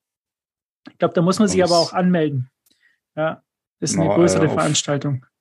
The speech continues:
Speaker 2: meetups dot com, ähm, und nach Bitcoin Austria suchen. Dann könnt ihr euch da anmelden. Das meiste ist auch kostenlos. Das heißt nur, damit halt nicht viel zu viele kommen.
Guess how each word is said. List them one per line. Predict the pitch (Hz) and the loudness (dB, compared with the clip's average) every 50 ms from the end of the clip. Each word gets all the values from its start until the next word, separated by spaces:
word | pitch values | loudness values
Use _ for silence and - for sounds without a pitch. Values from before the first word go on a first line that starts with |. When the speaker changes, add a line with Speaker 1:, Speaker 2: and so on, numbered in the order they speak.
| _ _ _ | _ _ _
Speaker 2:
meetups | 101 101 107 107 101 - - - | -6 -2 -2 -2 -2 -2 -4 -2
dot | - 98 - - | -2 -2 -2 -2
com, | - - 98 98 95 113 117 117 - - _ _ _ _ _ - - | 0 2 2 2 4 2 0 -2 -4 -10 _ _ _ _ _ -4 -2
ähm, | 98 98 98 98 98 107 120 - | -2 0 0 0 -2 -4 -6 -6
und | 101 101 - | -8 -6 -2
nach | 98 95 92 - | -2 -2 -2 -2
Bitcoin | - - - - - 101 98 | -2 -4 -4 0 0 0 0
Austria | 92 90 90 - - - 113 101 | 2 0 0 -2 0 0 0 0
suchen. | 101 - 113 107 101 117 113 113 - - - - - - _ _ _ _ _ | 0 -2 -2 -2 0 -2 -4 -4 -10 -18 -20 -20 -20 -20 _ _ _ _ _
Dann | 104 95 - | -4 -2 0
könnt | - 104 101 | 0 2 2
ihr | 98 | 2
euch | 98 - | 2 2
da | - 101 98 | 0 0 0
anmelden. | 98 98 101 107 107 104 | 0 0 2 2 2 0
Das | 101 - - | -2 -2 0
meiste | 92 95 92 - - 101 | 0 0 0 -2 -2 -4
ist | 92 - - - | -8 -8 -4 -2
auch | 101 92 92 92 - - - | 0 0 0 -2 -6 -12 -2
kostenlos. | - 104 98 - - 120 110 107 104 98 | -2 0 0 0 0 0 2 2 2 0
Das | 95 92 | 0 -2
heißt | 95 90 - - 104 | -2 -2 -2 -4 -2
nur, | 98 95 95 95 90 - _ _ _ _ _ _ | 0 0 0 0 -2 -6 _ _ _ _ _ _
damit | - - 95 92 - | -8 -8 -6 -4 -2
halt | 104 95 - - | -2 -2 -2 -2
nicht | 95 - - - - _ - - - - - _ | -6 -6 -6 -8 -12 _ -14 -14 -14 -14 -16 _
viel | - - 123 | -4 -4 -4
zu | - - 110 | -2 -2 0
viele | 98 117 110 113 110 | 0 2 2 2 0
kommen. | - 117 113 113 113 113 | 0 0 -2 -2 -4 -6